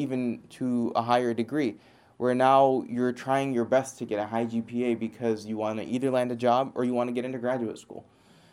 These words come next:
right? So then you apply. Okay, you wanna get into graduate school, you submit your application, and they're gonna ask you in your application, "Okay, what's your G P A?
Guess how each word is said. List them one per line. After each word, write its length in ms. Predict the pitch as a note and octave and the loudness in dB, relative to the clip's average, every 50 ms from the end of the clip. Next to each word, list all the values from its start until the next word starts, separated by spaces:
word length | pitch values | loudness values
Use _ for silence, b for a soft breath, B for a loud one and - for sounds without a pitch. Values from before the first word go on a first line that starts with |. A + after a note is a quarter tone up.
| b b | b b
right? 240 | - B2 C3 - - | -8 -8 -8 -8 -8
So 180 | - - C#3 | -4 -2 -2
then 180 | C3 B2 C3 B2 | 0 0 0 0
you 120 | C3 C3 A#2+ | 0 0 -2
apply. 460 | - - C#3 C3+ B2+ A2+ G#2 G#2 A2+ D2 | -2 -2 0 2 2 2 2 0 -4 -8
Okay, 180 | - - A#2+ | -8 -6 -4
you 80 | A2 A2 | -2 0
wanna 140 | A#2+ B2+ A#2+ | 0 0 0
get 120 | C3 A#2+ | 0 0
into 140 | B2 A#2+ A2+ | 0 -2 0
graduate 360 | A#2 B2 B2+ B2+ A#2+ B2 A#2+ | 4 4 4 4 4 0 -4
school, 180 | A#2+ - A2 F#2+ | -4 -4 -4 -4
you 120 | F#2+ A2 | -4 -4
submit 240 | - B2+ A2+ B2 A2+ | -6 -6 -4 -4 -2
your 120 | A2+ B2 | 0 0
application, 640 | F2+ A2+ A#2+ - A#2+ A2+ - C3+ B2+ A#2+ - A2+ G2+ | 2 0 0 0 -4 -6 -2 -2 -4 -2 -4 -6 -6
and 160 | G2+ A2 A#2 | -4 -2 -2
they're 80 | B2+ B2+ | 0 0
gonna 160 | C3+ C3+ C3+ | 0 -2 -2
ask 280 | G#2 C#3+ G3 G3 - - | 0 -2 -2 -2 -4 -4
you 80 | D3 | -4
in 60 | B2 | -4
your 100 | A#2+ B2 | -2 -2
application, 560 | A#2+ B2 B2 A#2+ A#2+ A#2 C3+ C#3 C3 - B2 A2+ | -2 -2 -4 -6 -8 -8 -6 -6 -6 -4 -4 -6
"Okay, 180 | A2+ A#2 C3+ A2+ | -4 -4 -4 -2
what's 280 | A2 B2+ C3 - - | -2 -4 -4 -6 -6
your 100 | D3 B2+ | -6 -4
G 160 | A#2 A2+ B2 | -4 -4 -4
P 240 | A#2 A#2+ B2+ A#2+ A#2 | -4 -4 -4 -4 -2
A? 180 | A#2 A2 G2 | -2 -4 -6